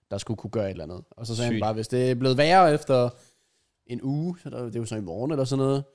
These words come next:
Speaker 1: "kom tilbage, så kan det være, du skal til en fysioterapeut, men ellers bare hold den i ro." Så jeg har jo ikke lavet en skid i weekenden, fordi jeg tænkte, "Okay, der var en syvmandskamp. Det gad jeg ikke til,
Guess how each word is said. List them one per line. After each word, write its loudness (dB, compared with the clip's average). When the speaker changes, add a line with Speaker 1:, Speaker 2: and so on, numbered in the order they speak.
Speaker 1:
"kom -4
tilbage, 6
så -8
kan -2
det 0
være, 4
du 0
skal -10
til -6
en -8
fysioterapeut, 2
men -2
ellers -2
bare -4
hold -4
den -12
i -8
ro." -10
Så -4
jeg 2
har 4
jo 4
ikke 4
lavet 8
en 2
skid 0
i 0
weekenden, 2
fordi -2
jeg -2
tænkte, -6
"Okay, -2
der 2
var 4
en 0
syvmandskamp. -2
Det 0
gad 0
jeg -8
ikke -14
til, -8